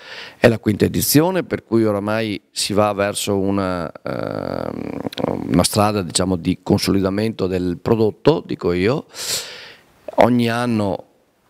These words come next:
c'è sempre più, mi pare, estensione del perimetro di diffusione del, del diario, perché non ha solamente i confini... Di provincia di Rovigo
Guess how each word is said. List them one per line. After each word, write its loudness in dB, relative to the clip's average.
c'è -2
sempre 2
più, 0
mi 0
pare, 0
estensione -2
del -2
perimetro 0
di -4
diffusione 0
del, 0
del -2
diario, 0
perché -4
non -2
ha 0
solamente -2
i -4
confini... 0
Di -10
provincia 6
di 4
Rovigo 2